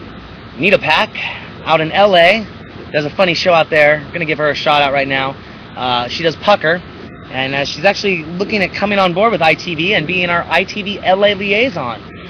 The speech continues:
She's gonna be doing a comedy segment for us later this week at the Ice House, uh, interviewing some comedians, some improv actors. Be some really fun stuff.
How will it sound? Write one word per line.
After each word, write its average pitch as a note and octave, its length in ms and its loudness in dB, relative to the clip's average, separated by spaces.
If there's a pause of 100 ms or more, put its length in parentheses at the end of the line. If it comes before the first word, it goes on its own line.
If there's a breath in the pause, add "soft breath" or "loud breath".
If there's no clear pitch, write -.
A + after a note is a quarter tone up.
(140)
She's - 80 -12
gonna D#3+ 120 -4
be D#3 60 2
doing D#3 160 0
a D3 60 -2
comedy D#3+ 340 -2
segment C#3+ 460 -2
for C#3+ 180 0
us C3+ 180 -2 (420)
later D#3 300 2
this C#3+ 240 -2
week - 360 -4 (340)
at B2+ 160 0
the C#3 120 -6
Ice C#3+ 260 2
House, D3+ 500 0 (360)
uh, A#2+ 200 -6
interviewing D3 360 -2
some C#3+ 120 -10
comedians, D3+ 540 -4
some C3+ 100 -8
improv C#3+ 320 0
actors. C#3 480 -2 (300 loud breath)
Be C#3 80 -6
some C3 220 -8
really D3+ 200 0
fun C#3 240 -4
stuff. C#3+ 320 0